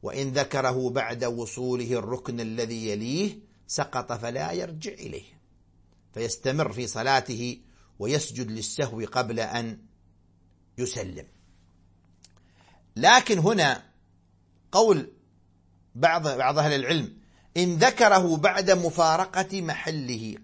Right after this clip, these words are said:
قبل أن يصل إلى الركن الذي يليه رجع فأتى به ثم يكمل صلاته ويسلم ثم يسجد للسهو ويسلم"، هذا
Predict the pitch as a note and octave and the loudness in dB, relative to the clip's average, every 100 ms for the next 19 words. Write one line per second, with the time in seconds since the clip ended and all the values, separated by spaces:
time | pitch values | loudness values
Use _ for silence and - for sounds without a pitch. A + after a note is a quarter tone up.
0 | - - C#4+ C#4+ C4+ B3 B3 A3 A#3+ - | 2 2 2 2 4 4 2 2 0 0
1 | G3+ G3 E3 G3+ - F#3 E3+ E3+ D#3+ D#3 | 0 0 0 -2 -4 -4 -2 -2 -2 0
2 | C#3+ C#3 C#3+ - - _ _ _ C3 A3 | 0 0 -4 -6 -16 _ _ _ 6 6
3 | E3 A#2+ B2+ B2+ C3+ F#3+ G3 G#3+ G3+ F3 | 8 4 4 0 2 2 4 6 6 4
4 | D#3 B2+ A#2 F3+ F#3 F3+ A3 A3 F#3+ F3+ | 0 -4 -6 -4 -2 -2 -2 2 2 2
5 | D#3+ E3 F3 D3 C#3 D3 E3 D#3 A3 A3 | 0 4 4 4 2 -2 -2 0 -2 0
6 | A#3 C#4+ - _ _ _ - G3+ G3 F#3+ | -4 -4 -10 _ _ _ 2 4 4 4
7 | A3 - F#3+ D#3 E3 - A3 G#3+ F#3+ E3 | 2 0 -2 -2 -2 -2 2 4 4 2
8 | D#3+ D3+ A#2+ B2 - _ _ _ _ _ | 0 0 0 -4 -6 _ _ _ _ _
9 | _ _ _ _ _ - E3 G3 F#3 G3+ | _ _ _ _ _ -2 2 4 4 2
10 | A3 | 2